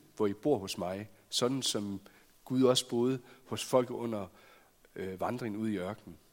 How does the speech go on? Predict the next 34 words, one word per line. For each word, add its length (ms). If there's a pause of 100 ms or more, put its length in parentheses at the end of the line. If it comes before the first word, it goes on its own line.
(120)
Han 140
boede 260
der 140
smitte 380
med 120
hele 520
sin 240
fylde, 380
tog 220
han 120
bolig 360
der. 180 (480)
De 60
boede 260
i 40
telte 600 (300)
rundt 180
omkring, 400 (400)
måske 260
lavet 300
af 80
skind 420
eller 140
andre 240
materialer 580
med 120
et 80
træskelet. 800 (800)
Og 100
der 80
boede 320
de, 220 (360)
og 260
Gud 300